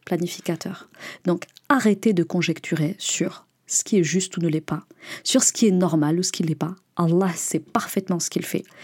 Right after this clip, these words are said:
Vous n'avez pas accès à ce qu'il voit ou entend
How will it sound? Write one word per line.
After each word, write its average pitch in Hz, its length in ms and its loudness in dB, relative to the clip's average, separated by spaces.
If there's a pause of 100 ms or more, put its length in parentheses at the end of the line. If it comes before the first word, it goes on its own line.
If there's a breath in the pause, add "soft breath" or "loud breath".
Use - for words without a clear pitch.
(340 loud breath)
Vous 170 160 0
n'avez 202 260 4
pas - 180 0
accès 185 300 -4
à 165 80 -2
ce - 100 -10
qu'il 160 180 -2
voit 160 280 0
ou 160 120 -2
entend 156 300 -2